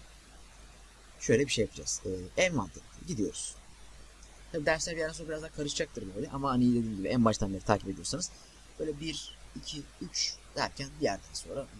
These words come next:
izleye izleye zaten her şey oturacaktır, merak etmeyin. Ve tabii ki de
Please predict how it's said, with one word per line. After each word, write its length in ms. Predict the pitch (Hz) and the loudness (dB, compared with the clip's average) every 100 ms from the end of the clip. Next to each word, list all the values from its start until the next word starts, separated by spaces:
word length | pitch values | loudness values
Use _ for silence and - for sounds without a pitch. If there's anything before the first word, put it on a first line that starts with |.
| - | -10
izleye 280 | 120 113 87 | -8 -6 -8
izleye 240 | 90 95 | -10 -8
zaten 340 | 104 104 - 117 - - - - - - - | -6 -4 -4 -6 -8 -18 -20 -20 -20 -18 -8
her 160 | 120 104 | 0 2
şey 200 | - 113 | 0 -2
oturacaktır, 520 | - 101 90 - - | -8 -8 -8 -8 -8
merak 260 | 98 113 131 - | -6 -6 -8 -8
etmeyin. 320 | 107 - - - - - - - - - - - - - - - - - - - - - - - - - - - - - - - - | -8 -8 -14 -16 -20 -20 -20 -20 -20 -18 -18 -20 -20 -20 -20 -20 -20 -20 -20 -20 -20 -20 -20 -20 -20 -20 -20 -20 -20 -20 -20 -10 4
Ve 120 | 165 | 6
tabii 200 | - 226 | 6 2
ki 140 | - 185 | 0 -2
de 200 | 196 | -4